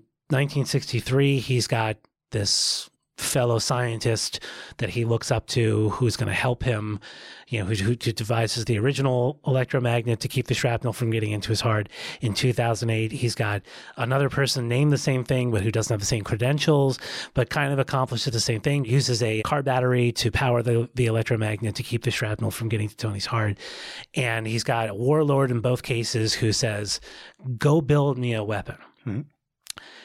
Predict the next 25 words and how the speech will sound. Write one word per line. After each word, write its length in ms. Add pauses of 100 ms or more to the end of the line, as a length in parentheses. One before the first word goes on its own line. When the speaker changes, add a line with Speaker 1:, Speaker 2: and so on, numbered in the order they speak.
(200)
Speaker 1:
The 60
differences 640
are, 360 (540)
one, 720
in 120
nineteen 500
sixty-three, 680
Tony 280
Stark, 460 (400)
he's 300
there 480 (280)
for 100
patriotic 600
purposes, 720 (340)
which 220
is 100
gonna 240
affect 680 (500)
his 680
general 460
approach 420
in 120
my 240
mind, 420
because 500